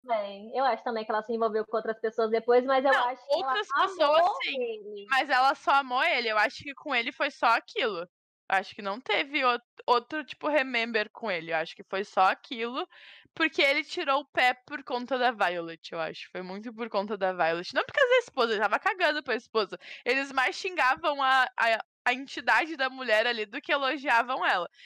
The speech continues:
Speaker 2: Então eu acho que foi por conta da Violet que ele se separou, que, tipo, ah, o rolê de manter a família, sabe?
Speaker 1: E eu acho que marcou ela também, porque, assim,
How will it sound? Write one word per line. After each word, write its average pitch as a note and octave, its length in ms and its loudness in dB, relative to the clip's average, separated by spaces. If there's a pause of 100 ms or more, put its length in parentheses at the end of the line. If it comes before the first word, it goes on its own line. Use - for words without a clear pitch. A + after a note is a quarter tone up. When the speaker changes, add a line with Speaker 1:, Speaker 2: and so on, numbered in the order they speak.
(120)
Speaker 2:
Então B3 320 -4
eu B3 120 4
acho B3+ 240 2
que D4+ 100 -12
foi D4+ 180 -6
por D#4 200 -14
conta A3 280 -10
da G3 160 -2
Violet E3 520 -2
que - 80 -14
ele F#3 80 -12
se - 140 -20
separou, F3 380 -4
que, G3 140 -10
tipo, - 220 -2
ah, G3+ 100 4
o A3 40 0
rolê G3 220 0
de G3 120 -12
manter G3+ 380 -2
a G3 60 4
família, F3+ 560 -4
sabe? D3+ 460 -8 (880)
Speaker 1:
E C4+ 80 -4
eu D4+ 80 6
acho D#4 240 2
que F#4+ 80 -6
marcou F4 400 2
ela C4+ 320 4
também, C#4 720 -2
porque, D#4 260 -6
assim, C#4 560 0